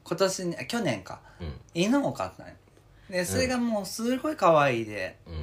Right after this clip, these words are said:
Speaker 2: うん。
Speaker 1: もうあの、ブリーダーさん家に受け取りに行くのもついていったし。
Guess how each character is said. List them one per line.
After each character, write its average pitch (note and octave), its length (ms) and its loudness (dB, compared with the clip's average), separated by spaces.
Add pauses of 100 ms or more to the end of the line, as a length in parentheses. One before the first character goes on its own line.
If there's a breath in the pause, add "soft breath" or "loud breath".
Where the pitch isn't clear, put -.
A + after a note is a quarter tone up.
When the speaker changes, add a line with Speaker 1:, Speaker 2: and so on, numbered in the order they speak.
(320)
Speaker 2:
う F#3 40 -10
ん。 - 20 -2
Speaker 1:
も G#3 80 8
う F#3 40 10
あ E3 200 10
の、 D#3 200 2
ブ E3 140 2
リ B3 180 4
ー - 20 -4
ダ B3 160 6
ー B3 40 2
さ B3 160 0
ん A#3+ 100 0
家 A#3+ 180 -4
に C3+ 400 -4
受 E3+ 220 -2
け G3+ 40 -2
取 G#3 200 -2
り C3+ 40 -2
に A2 120 -6
行 A2+ 100 -10
く C#3+ 100 -6
の B2+ 100 -4
も G2 140 -10
つ - 140 -6
い G2+ 80 -4
て D2 80 -10
い - 60 -10
っ - 20 -18
た - 120 -14
し。 - 280 -14